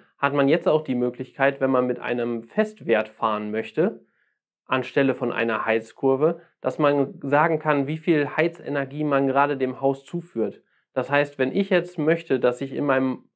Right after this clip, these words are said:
Haus gerade hundert Prozent der möglichen Heizleistung abgebe, dann stelle ich die Vorlauftemperatur fest auf achtunddreißig Grad und dann weiß ich, okay, die Wärmepumpe regelt auf die achtunddreißig Grad und ich pumpe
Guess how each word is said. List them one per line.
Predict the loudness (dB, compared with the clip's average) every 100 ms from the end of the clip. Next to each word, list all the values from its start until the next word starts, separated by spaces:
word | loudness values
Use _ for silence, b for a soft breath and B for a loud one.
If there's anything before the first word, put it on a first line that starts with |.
| _ _ _ _ _ -2
Haus | 0 0 -2
gerade | 0 2 2 0
hundert | 0 4 2 0
Prozent | -4 -4 0 0 0 -4 b b b 0
der | 2 4 0 -4 _ _
möglichen | -10 0 2 2 -2 -4 0
Heizleistung | 0 0 0 0 0 -4 -4
abgebe, | -6 -8 -8 -4 0 -2 B B -6
dann | -6
stelle | 0 0 0
ich | -4 -8
die | -8 -2
Vorlauftemperatur | 0 2 0 -2 -2 -2 -4 0 0 0 B B _
fest | -2 -2 -2 -14 0
auf | 2 0 -6 -6
achtunddreißig | -6 -2 -2 2 2 2 -2 -10 -4
Grad | -2 0 -2 -6 _ _ _ _
und | -4 0
dann | 2 2
weiß | 4 4 2
ich, | -2 -4 -8
okay, | -10 0 2 2 -2 _
die | -4 0
Wärmepumpe | 2 2 0 -2 -4 2 0 0 -2
regelt | 0 2 0
auf | 0 -4
die | -2
achtunddreißig | -4 -2 -2 2 2 0 -8
Grad | -2 0 0 -2
und | -6
ich | -6 -4
pumpe | -2 -2 -4 -8